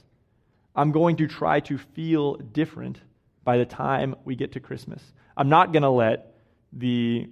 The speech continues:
you know, the stresses of this holiday season, all of the absolutely fair," uh, and I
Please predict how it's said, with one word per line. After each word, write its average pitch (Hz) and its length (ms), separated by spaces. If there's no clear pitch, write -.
you 120 120
know, 113 60
the 113 100
stresses 127 800
of 139 240
this 131 160
holiday 127 420
season, 120 380
all 147 220
of 131 100
the 131 240
absolutely 151 540
fair," 147 500
uh, - 60
and 113 240
I 127 200